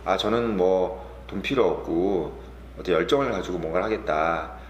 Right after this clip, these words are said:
뭐 이런 얘기를 하시는 분들도 있고, 또 시-, 요즘 말로 뭐 열정이 뭐 밥 먹여주냐, 뭐 이런 얘기도 있는데, 저는 이런 생각이 들어요. 어, 절대적으로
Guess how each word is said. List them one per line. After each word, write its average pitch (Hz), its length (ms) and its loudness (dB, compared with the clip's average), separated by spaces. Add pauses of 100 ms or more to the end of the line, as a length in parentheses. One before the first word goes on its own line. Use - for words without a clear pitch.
(140)
뭐 90 80 0
이런 127 240 2
얘기를 107 280 0
하시는 123 280 -6
분들도 101 260 -6
있고, 90 300 -4
또 131 100 -2
시-, - 300 -4 (160)
요즘 104 200 -2
말로 110 220 4
뭐 87 240 2
열정이 107 680 2
뭐 85 360 -2
밥 87 100 -8
먹여주냐, 95 480 -2
뭐 87 100 -4
이런 92 140 -4
얘기도 90 220 -4
있는데, 87 640 -2 (960)
저는 156 240 2
이런 135 160 0
생각이 127 260 0
들어요. 82 480 0 (1300)
어, 95 140 -2
절대적으로 110 1040 2